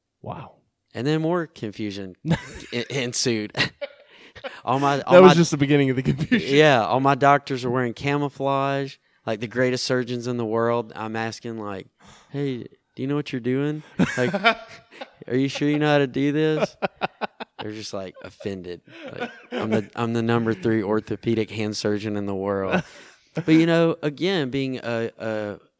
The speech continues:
Speaker 2: um, a junior Marine, but also only having been in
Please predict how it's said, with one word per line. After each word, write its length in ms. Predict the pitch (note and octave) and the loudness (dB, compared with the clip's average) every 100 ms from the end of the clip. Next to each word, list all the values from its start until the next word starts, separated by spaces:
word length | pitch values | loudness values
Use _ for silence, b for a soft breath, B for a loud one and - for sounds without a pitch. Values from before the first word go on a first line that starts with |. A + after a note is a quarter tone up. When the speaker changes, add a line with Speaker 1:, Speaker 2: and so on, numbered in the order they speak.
| A2+ | -12
Speaker 2:
um, 520 | A2 G#2+ G#2 G2 F#2+ _ _ _ _ _ _ | -10 -10 -12 -14 -18 _ _ _ _ _ _
a 80 | - | -10
junior 380 | G2+ A#2 C3+ B2+ | -8 -6 -4 -6
Marine, 600 | A2+ A2+ B2+ C#3 C#3+ C#3+ _ _ _ _ _ _ - | -6 -6 -6 -4 -6 -8 _ _ _ _ _ _ -6
but 140 | B2+ | -2
also 500 | A#2+ C3+ E3 C#3 B2 - | 0 -2 -2 -2 -2 -4
only 320 | B2+ C3+ C#3 | -6 -4 -4
having 420 | B2 C3 B2+ A#2 | -6 -8 -8 -10
been 220 | G#2+ A2 | -8 -8
in 460 | A2+ B2+ B2 G#2+ G#2 | -8 -8 -8 -10 -12